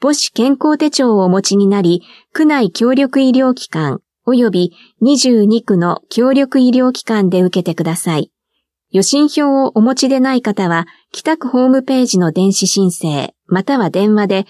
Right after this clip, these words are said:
予診票などを取り寄せてください。対象以外の小学六年生から中学三年生の接種を希望する方で、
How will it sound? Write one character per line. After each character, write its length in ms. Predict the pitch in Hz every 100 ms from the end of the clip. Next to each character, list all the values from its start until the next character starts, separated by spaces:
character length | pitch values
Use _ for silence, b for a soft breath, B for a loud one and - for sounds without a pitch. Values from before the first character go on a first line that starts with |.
| b b
予 120 | - 202
診 260 | - 262
票 240 | 254 269 254
な 160 | 247
ど 160 | 233 185
を 100 | 165
取 220 | - 190
り 20 |
寄 80 | 214
せ 160 | 202 180
て 80 |
く 100 | 160
だ 140 | 160 165
さ 200 | - 156
い。 120 | - _ _ _ _ _ _ _
対 180 | - 285
象 260 | 294 311 311
以 140 | 320
外 240 | 311 285 220
の 200 | 196 196 B
小 280 | B - 269
学 260 | 262 254 247
六 220 | 247 262
年 220 | 269 269
生 200 | 262 226
か 140 | 202 185
ら 120 | 190
中 220 | - 320
学 220 | 302 254
三 300 | - 233 262
年 180 | 294 285
生 200 | 294 226
の 120 | 202
接 180 | 196 214
種 220 | - 196
を 60 | 185
希 140 | -
望 160 | 185 202
す 140 | 208 202
る 100 | 202
方 260 | 202 202
で、 200 | 170 165